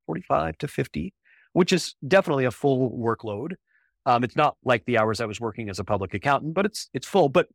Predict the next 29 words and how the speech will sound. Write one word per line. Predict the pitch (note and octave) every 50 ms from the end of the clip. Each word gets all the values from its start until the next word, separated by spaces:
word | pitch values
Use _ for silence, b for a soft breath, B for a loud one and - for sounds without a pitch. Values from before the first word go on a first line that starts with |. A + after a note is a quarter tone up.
| _ _ -
it's, | D3+ - - - _
it's | - - -
flexible | - - A3 G#3 - - A2 F#2+
hours, | E2 E2+ F2 D#2 D#2 -
right? | G#2 G#2 B2 - _ _ _
Y-, | - D2+ F2+ A2+ G#2 -
you | B2 A2 A2+
don't | A2+ G#2 C3+ C3 B2 A#2 - -
have | - - C3+ A#2+ - -
to | - A2
be | G2+ A#2+ A#2 G#2+ A2 G#2+
in | A#2+ A2
the | G#2 F#2+
office | F#2 G2+ G2+ F#2+ F2+ - G#2+ - -
every | G#2+ G2+ G2 F#2
minute. | F#2 F#2+ G2+ F#2 - - - _
And, | - F#2+ F#2 F#2 F2+ F2+
uh, | D2+ F#2+ F#2 F2 D#2
I | C2+ F#2+
can | - - F#2+ F2+ F2+ F2+ - - - - C3 A#2
do | G2+ G#2+ G#2+
a | F#2+
lot | F#2 F2+ F2
of | F2
my | F#2 F2+
work | F2 G2 F#2 -
from | - F#2 E2+
home, | - - G#2+ G2+ G2 G2 F#2 G2 - b b b b b b b b _ -
and | G#2+ F2+ F2+ F2 E2+ E2+ E2+ E2+ E2+